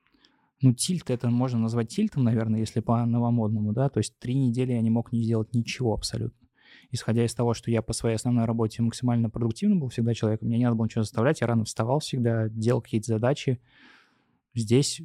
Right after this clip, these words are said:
я поймал себя на мысли, что я вообще не могу даже по основной работе ничего делать. Мне хочется вставать там не в шесть утра, а в восемь.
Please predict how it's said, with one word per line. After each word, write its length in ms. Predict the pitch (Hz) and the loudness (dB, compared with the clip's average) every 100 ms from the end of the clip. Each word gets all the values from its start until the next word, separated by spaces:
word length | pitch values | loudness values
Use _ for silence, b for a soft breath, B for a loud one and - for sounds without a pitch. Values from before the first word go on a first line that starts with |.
| 156 | -2
я 200 | 120 107 | 0 0
поймал 380 | _ 117 117 113 | _ -2 0 0
себя 160 | - | -2
на 60 | 113 | 0
мысли, 220 | 135 - | 0 -2
что 160 | - 113 | -2 0
я 80 | |
вообще 280 | 113 - - | 0 -2 -2
не 60 | 135 | 0
могу 160 | 117 113 | 2 0
даже 160 | 110 | -4
по 60 | 113 | -4
основной 240 | 120 135 | 0 0
работе 320 | 127 117 110 | 2 -2 -2
ничего 200 | 113 - | -4 -2
делать. 300 | 104 101 - - | -4 -4 -10 0
Мне 160 | 113 | 0
хочется 340 | - 117 - - | 2 -2 -2 -4
вставать 380 | - 110 117 | 0 0 0
там 200 | - 107 | 0 0
не 120 | 107 107 | 0 -2
в 60 | |
шесть 260 | - 131 - | -2 0 0
утра, 280 | 113 104 104 | -2 -2 -4
а 40 | |
в 100 | 104 | -4
восемь. 460 | 110 123 - 113 | 2 2 2 -4